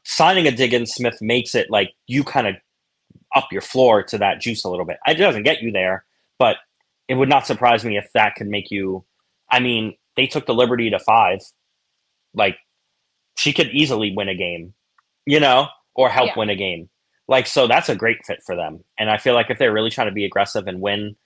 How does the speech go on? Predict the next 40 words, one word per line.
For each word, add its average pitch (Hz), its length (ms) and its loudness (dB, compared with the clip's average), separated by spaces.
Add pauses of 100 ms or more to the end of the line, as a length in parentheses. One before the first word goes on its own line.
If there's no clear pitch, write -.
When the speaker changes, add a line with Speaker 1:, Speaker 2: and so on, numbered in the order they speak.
(360)
Speaker 1:
as 107 100 -8
soon 113 160 -2
as 98 120 -6
possible, 104 520 0
even 98 380 -8
with, 98 220 -6 (460)
like, 95 300 -4 (400)
not 151 240 0
even 110 240 -4
with 98 180 -4 (160)
Jonquel 95 360 -4
leaving, 90 320 -8
because 90 160 -10
they 87 100 -8
did 87 140 -8
it 82 100 -8
with 95 140 -12
Jonquel 90 380 -6
leaving, 85 260 -12
but, 98 140 -2 (840)
like, 117 240 0 (420)
continue 127 440 -2
to 127 100 0
try 131 220 2
to 131 80 4
win 135 180 2
like 139 200 0
that, 160 240 4 (100)
then 107 100 -6
that's 107 180 -2
a 101 40 -4
perfect - 400 -10
fit. - 140 -8 (160)
So - 160 -12 (240)
sign 104 220 0
me 92 80 -8
up 90 120 -10
for 90 100 -8
that. 85 200 -6 (800)
Speaker 2:
Yeah. 170 220 -6